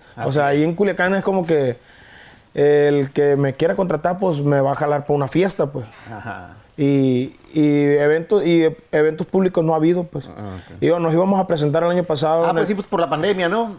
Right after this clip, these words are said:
Speaker 1: Sí, en, sí, en, íbamos al, al Palenque de la Feria Ganadera, iba a ser la primera presentación pública y, pues, no, no hubo feria y este año tampoco.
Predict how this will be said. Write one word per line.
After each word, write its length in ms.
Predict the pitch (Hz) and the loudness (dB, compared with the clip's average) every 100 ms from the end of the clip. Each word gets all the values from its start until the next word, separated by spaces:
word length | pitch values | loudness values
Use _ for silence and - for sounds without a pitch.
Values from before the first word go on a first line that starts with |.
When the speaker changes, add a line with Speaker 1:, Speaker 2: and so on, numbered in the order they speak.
| - | -14
Speaker 1:
Sí, 260 | - 147 | -2 0
en, 300 | 147 135 139 | 2 0 -4
sí, 160 | - 147 | -2 0
en, 200 | 143 139 | 0 -2
íbamos 300 | 156 175 202 | 0 0 2
al, 180 | 190 165 | 0 2
al 220 | 147 151 | 2 0
Palenque 240 | 151 151 165 | 0 -2 0
de 40 | 190 | 0
la 40 | |
Feria 180 | 165 196 | 0 0
Ganadera, 520 | 190 151 175 220 226 - - - | 0 2 2 2 -2 -8 -20 -4
iba 120 | 143 | 0
a 40 | 165 | 2
ser 100 | 180 | 2
la 60 | |
primera 300 | 175 156 165 | 2 2 0
presentación 500 | 185 170 156 135 156 | 0 -2 -2 0 0
pública 540 | 151 156 165 180 175 175 _ _ _ _ _ | 0 0 0 0 -2 -4 _ _ _ _ _
y, 280 | 143 143 135 | 0 2 0
pues, 180 | 139 143 | 0 0
no, 160 | 147 | 0
no 140 | 147 143 | 2 2
hubo 200 | 143 143 | 2 0
feria 300 | 170 175 175 | 2 0 2
y 60 | |
este 160 | 160 156 | 0 0
año 160 | 151 151 | 0 0
tampoco. 540 | 131 151 190 214 202 | -2 0 0 -2 -6